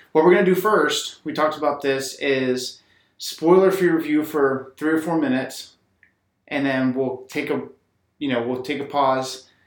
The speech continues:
and we'll say, "Hey, if you haven't watched it, here's your warning," and then we'll just go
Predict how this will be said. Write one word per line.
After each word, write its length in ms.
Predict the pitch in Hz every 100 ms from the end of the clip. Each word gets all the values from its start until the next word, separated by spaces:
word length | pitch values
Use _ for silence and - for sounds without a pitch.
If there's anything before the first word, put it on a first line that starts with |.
| _
and 80 | 127
we'll 80 | 117
say, 180 | 131 123
"Hey, 120 | 139
if 100 | 127
you 60 | 127
haven't 160 | 127
watched 300 | 151 180 175
it, 260 | 147 135 - _ _ 135
here's 180 | 135 131
your 80 | 135
warning," 560 | 143 143 127 123 123 _ -
and 120 | 131
then 80 | 131
we'll 80 | 127
just 200 | - -
go 400 | 127 120 120